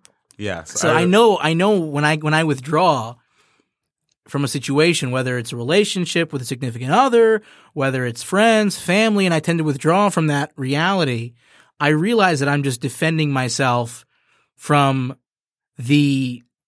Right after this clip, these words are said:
Speaker 2: repercussions of facing, th-, facing them with whatever's wrong.
Speaker 1: Okay. But then, like, also, because, like, what if you know, like, what you're gonna say to them, like,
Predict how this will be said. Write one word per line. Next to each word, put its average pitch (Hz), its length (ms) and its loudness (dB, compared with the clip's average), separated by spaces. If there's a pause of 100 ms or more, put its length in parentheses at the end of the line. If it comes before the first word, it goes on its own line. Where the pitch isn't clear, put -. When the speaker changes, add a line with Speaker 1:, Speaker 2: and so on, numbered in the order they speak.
(280)
Speaker 2:
repercussions 151 880 0
of 113 100 -4
facing, 117 680 -2 (200)
th-, 120 340 -12
facing 135 420 2
them 120 180 -2
with 117 260 -6
whatever's 120 460 -8
wrong. 101 300 -12 (520)
Speaker 1:
Okay. 104 400 -6 (720)
But 143 220 2
then, 151 260 0
like, 139 320 2
also, 131 640 2 (520)
because, 135 340 -2
like, 139 200 2
what 156 160 4
if 156 120 -8
you 135 140 0
know, 104 300 2
like, 92 360 0
what 101 320 2
you're 95 140 -2
gonna 92 260 -2
say 85 320 -2
to 85 180 -8
them, 82 300 -8
like, 82 400 -8